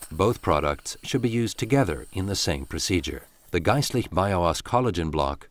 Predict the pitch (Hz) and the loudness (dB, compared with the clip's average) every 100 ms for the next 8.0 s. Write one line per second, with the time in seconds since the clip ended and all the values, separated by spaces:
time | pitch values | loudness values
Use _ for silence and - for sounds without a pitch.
0 | - 117 113 135 143 101 107 98 87 82 | -8 -6 0 2 2 0 -2 0 0 -2
1 | 95 123 92 58 - _ _ _ _ - | 0 0 0 -4 -12 _ _ _ _ 0
2 | 90 127 - 107 82 - 73 104 113 104 | 2 2 -2 -2 -2 -2 0 0 0 0
3 | 101 95 82 92 113 - 69 - - 92 | 2 2 2 0 -2 -4 -6 -6 -4 -2
4 | - 87 78 - - _ _ _ _ - | -2 -2 -4 -8 -20 _ _ _ _ -8
5 | 117 - 143 - 139 98 82 73 104 - | -4 2 4 4 4 2 0 0 0 0
6 | 98 80 82 73 - - 98 101 113 123 | -2 0 -2 -2 -4 -4 -2 -2 -2 -2
7 | 107 107 104 - 147 147 - 76 - | -2 -4 -4 -4 -2 -2 -4 -6 -8